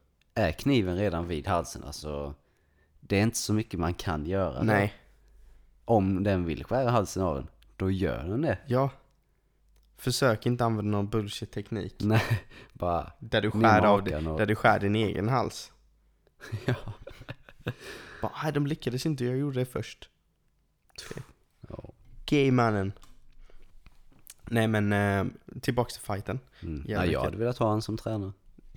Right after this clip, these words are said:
Speaker 2: <laughs> Vem?
Speaker 1: Han, eh,
Speaker 2: Knivsnubben eller Diego Sanchez tränare?
Speaker 1: Ja, båda.
Speaker 2: Båda.
Speaker 1: Båda är min
Speaker 2: Båda.
Speaker 1: corner.
Speaker 2: Du kan ha alla de tre.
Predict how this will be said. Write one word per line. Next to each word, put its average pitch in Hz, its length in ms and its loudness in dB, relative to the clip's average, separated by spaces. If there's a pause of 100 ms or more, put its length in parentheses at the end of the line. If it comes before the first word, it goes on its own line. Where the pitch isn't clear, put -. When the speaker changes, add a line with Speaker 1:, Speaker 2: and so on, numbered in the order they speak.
(220)
Speaker 2:
<laughs> - 540 -20
Vem? 110 440 2 (680)
Speaker 1:
Han, 104 320 -2
eh, 101 280 0
Speaker 2:
Knivsnubben 117 720 0
eller 117 260 -2
Diego 110 360 -2
Sanchez 110 400 -4
tränare? 123 360 -4 (380)
Speaker 1:
Ja, - 400 -6 (540)
båda. 87 360 2 (140)
Speaker 2:
Båda. 113 460 2 (140)
Speaker 1:
Båda 101 420 4
är 73 160 -4
min 73 120 -2
Speaker 2:
Båda. 110 360 -4 (260)
Speaker 1:
corner. 73 440 -4
Speaker 2:
Du 120 120 -4
kan 135 100 2
ha 127 140 4
alla 120 260 2
de 104 200 0
tre. 107 220 -4